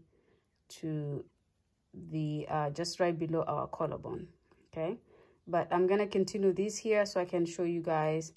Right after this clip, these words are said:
how to complete this row and start the next row, because then this is actually gonna be the part that you repeat, okay? See you guys in a bit. Okay, my lovelies,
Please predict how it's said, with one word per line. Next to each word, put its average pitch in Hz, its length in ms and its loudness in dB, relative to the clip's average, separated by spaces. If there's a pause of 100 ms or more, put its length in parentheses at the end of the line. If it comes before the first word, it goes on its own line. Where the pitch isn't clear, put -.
(340)
how 160 260 2
to 160 120 -8
complete 165 540 -4
this 190 300 -2
row 175 420 2
and 160 120 -2
start 160 260 -2
the 160 80 -2
next 185 280 0
row, 196 120 0
because 165 360 -4
then 156 200 -2
this 151 200 -6
is 151 120 -10
actually 151 320 -6
gonna 147 200 -4
be 147 140 -6
the 139 100 -6
part 147 260 -8
that 151 120 -8
you 143 180 -8
repeat, 151 500 -12
okay? 165 300 -4 (460)
See - 140 -8
you 160 60 -6
guys 151 200 -4
in 151 100 -6
a 143 40 -6
bit. 151 160 -4
Okay, 202 280 -4
my 311 180 0
lovelies, 247 480 -2